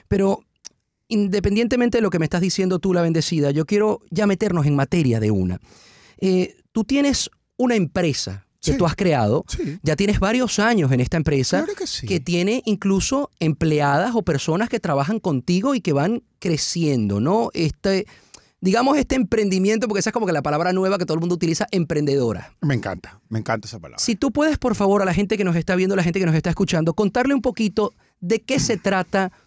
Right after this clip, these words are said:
Speaker 1: tu compañía.
Speaker 2: Bueno, eh, chicas, esta compañía está, va dedicada a todas estas mujeres que le están echando agua al champú, que todavía tienen el iPhone siete y van por el iPhone trece.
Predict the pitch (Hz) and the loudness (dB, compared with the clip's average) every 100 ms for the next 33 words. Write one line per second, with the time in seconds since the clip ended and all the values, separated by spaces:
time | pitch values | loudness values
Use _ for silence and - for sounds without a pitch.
0 | _ 220 185 175 151 147 147 110 87 - | _ -4 0 -2 0 0 2 0 -4 -14
1 | - _ _ _ - 185 139 101 - _ | -20 _ _ _ -6 -2 0 -2 -6 _
2 | - 143 131 123 117 - 120 - 123 156 | -4 0 0 0 -2 -4 -6 -4 -4 -6
3 | - 147 175 - 131 131 131 127 147 185 | -6 -4 -4 -2 -2 0 0 2 0 -2
4 | - 127 - 123 143 123 117 135 170 123 | -2 -4 -2 -4 -2 0 0 0 0 0
5 | 131 143 131 165 151 123 117 165 - 180 | 0 -2 -2 0 2 0 0 -2 -4 -4
6 | 147 123 110 110 127 - 165 170 170 165 | -2 0 -2 -2 -6 -4 -4 -2 -2 0
7 | 156 147 147 131 113 160 208 175 117 110 | 0 0 -2 -4 -2 -2 -2 -4 -2 -2
8 | 113 135 139 143 113 107 131 123 - 131 | -2 -2 -4 -2 -2 -2 -2 -2 -2 -2
9 | 127 143 120 110 123 113 101 - 113 - | -2 -2 -2 -2 -2 0 -2 -2 -6 -4
10 | 135 147 - | -4 -2 -6